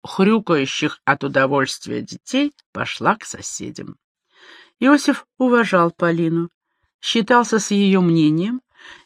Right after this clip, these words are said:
и очень любил её украинские борщи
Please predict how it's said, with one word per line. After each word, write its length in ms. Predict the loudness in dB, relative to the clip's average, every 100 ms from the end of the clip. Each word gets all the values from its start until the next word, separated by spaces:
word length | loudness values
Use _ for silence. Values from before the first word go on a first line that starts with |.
| _
и 80 | 4
очень 340 | 4 6 6
любил 420 | 6 6 4 4
её 320 | 4 2 4 2
украинские 840 | 4 2 2 2 -2 -2 2 2
борщи 720 | 4 2 2 -2 2 2 0